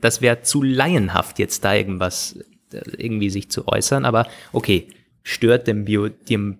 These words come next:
biologischen, äh, biologischen Rhythmus. Also das ist bei mir unterschiedlich. Meistens nicht und ich leide auch nie darunter, aber dass ich's bemerk,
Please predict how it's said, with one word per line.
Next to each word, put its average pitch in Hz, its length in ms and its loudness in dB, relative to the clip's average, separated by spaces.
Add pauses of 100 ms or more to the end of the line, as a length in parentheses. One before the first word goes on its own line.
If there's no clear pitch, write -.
biologischen, 113 640 0
äh, 127 100 0
biologischen 120 840 4
Rhythmus. 127 680 -4
Also 135 260 0
das 135 120 2
ist 208 140 -2
bei 175 80 2
mir 185 160 6
unterschiedlich. 104 680 0 (1000)
Meistens 104 880 0
nicht 107 720 -2 (120)
und 135 340 0 (200)
ich - 160 -2
leide 104 560 4 (120)
auch - 360 -4
nie 104 200 -2
darunter, 101 480 -2
aber 113 140 0
dass 95 160 -4
ich's - 160 -8
bemerk, 117 680 0